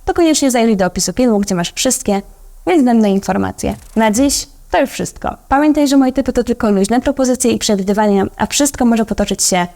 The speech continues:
nieco inaczej. Niedawno udało mi się trafić cztery na cztery, dlatego liczę na powtórkę. Jeżeli chcesz sprawdzać codziennie pomysły na kupony, promocje oraz bonusy u bookmacherów, to koniecznie zaglądaj na naszą stronę pewniaczki P L.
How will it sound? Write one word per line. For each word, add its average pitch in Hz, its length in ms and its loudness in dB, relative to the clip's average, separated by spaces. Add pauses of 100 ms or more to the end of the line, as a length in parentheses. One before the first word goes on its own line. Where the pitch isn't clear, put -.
nieco 214 280 0
inaczej. 180 500 -2 (400)
Niedawno 285 400 2
udało 262 260 2
mi 247 80 2
się 247 120 0
trafić 226 320 -4
cztery 226 340 0
na 190 120 0
cztery, 185 360 -2
dlatego 262 300 0
liczę 262 280 2
na 233 100 2
powtórkę. - 560 -6 (360)
Jeżeli 240 240 2
chcesz 269 200 -2
sprawdzać 269 320 -2
codziennie 233 420 0
pomysły 202 400 0
na 269 160 4
kupony, 196 500 0
promocje 196 600 0
oraz 196 220 -2
bonusy 180 380 0
u 269 40 0
bookmacherów, 277 540 -2 (120)
to 302 100 -2
koniecznie 294 360 0
zaglądaj 240 340 2
na 226 80 2
naszą 220 240 -2
stronę 202 340 0
pewniaczki 190 440 -2
P 208 120 -2
L. 143 160 -2